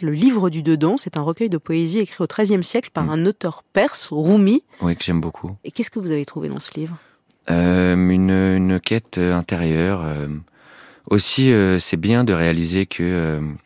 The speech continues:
Speaker 2: au treizième siècle, les enjeux, euh, humains sont les mêmes. Et, euh, trouver cette profondeur, euh, trouver cette, euh, cette... Bon, il y a, il y a des choses dans un, dans ce livre avec lesquelles, euh, je, j'ai pas été d'accord, mais la très grande majorité du livre m'a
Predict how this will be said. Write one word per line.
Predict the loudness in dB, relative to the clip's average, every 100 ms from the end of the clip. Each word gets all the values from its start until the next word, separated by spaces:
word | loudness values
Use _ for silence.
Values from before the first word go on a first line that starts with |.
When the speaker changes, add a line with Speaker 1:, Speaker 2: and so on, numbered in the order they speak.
| _ -8
Speaker 2:
au | -6
treizième | -2 -2 -2 -2
siècle, | -2 -4 -2
les | -2 -2 -2
enjeux, | -2 0
euh, | 0 2 2
humains | 2 0
sont | -2 -2
les | 0
mêmes. | 0 -2 -4 _ -20 -20 -20 -20 -20 _ _ _ -6
Et, | -2 0
euh, | 0 0 -2
trouver | -4 -4 -4
cette | -4 -8
profondeur, | -8 -4 -2 0 0 0 -2
euh, | -4
trouver | -4 -4 -4
cette, | -6 -8 -6
euh, | -6 -6 -10 -20 -20 _
cette... | -2 0
Bon, | 0 4
il |
y | 4
a, |
il | 4
y | 4
a |
des | 2
choses | 0 0 2
dans | 2 2 0 0
un, | -2 -2
dans | -2
ce | -2 0
livre | 0 0 -4
avec | -4
lesquelles, | -6 -6 -4
euh, | -4 -8
je, | -10 -12 -14 -18 _ _ -20 -20 -20 _
j'ai | -6 -2
pas | 0
été | 0 0
d'accord, | 0 0 0
mais |
la | 0
très | 0 -4 0 0
grande | 0 2 2
majorité | 2 0 -2 -2 -4
du | 0
livre | -2 0
m'a | -4